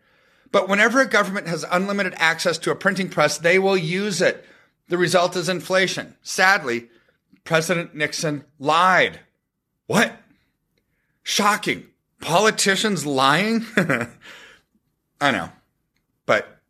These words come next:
you have to believe me on this one. It's true. Politicians will lie. <laughs> So, so anyways, President Nixon in nineteen seventy-one promised that the dollar would retain its full value. It is only worth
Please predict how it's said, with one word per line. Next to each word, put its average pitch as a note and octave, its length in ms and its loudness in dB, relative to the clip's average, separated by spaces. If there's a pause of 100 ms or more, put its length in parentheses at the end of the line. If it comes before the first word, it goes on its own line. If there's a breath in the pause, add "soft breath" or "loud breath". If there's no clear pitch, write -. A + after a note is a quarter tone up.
(360)
you C3+ 80 4
have C3 120 2
to C#3 80 -8
believe A2+ 260 0
me A2 80 -8
on F2+ 140 -6
this D#2+ 200 -12
one. C#2+ 160 -14
It's - 160 -10
true. - 340 0 (1080)
Politicians C3+ 560 0
will G2+ 80 0
lie. F2 280 -8
<laughs> - 280 -20
So, D#3+ 320 0 (400 loud breath)
so F#3+ 120 4
anyways, A#2+ 320 0 (640 soft breath)
President G#3 420 0
Nixon E3+ 360 0
in D3+ 80 -2
nineteen D#3+ 400 0
seventy-one D#3+ 580 0
promised F#3 600 0
that D#3+ 160 -2
the D3+ 80 2
dollar D3 440 4
would E3+ 200 0
retain D#3 420 -2
its C#3+ 160 -4
full D3+ 280 0
value. A2 500 0 (420 soft breath)
It - 80 0
is C#3+ 180 2
only F3 360 0
worth D3+ 480 0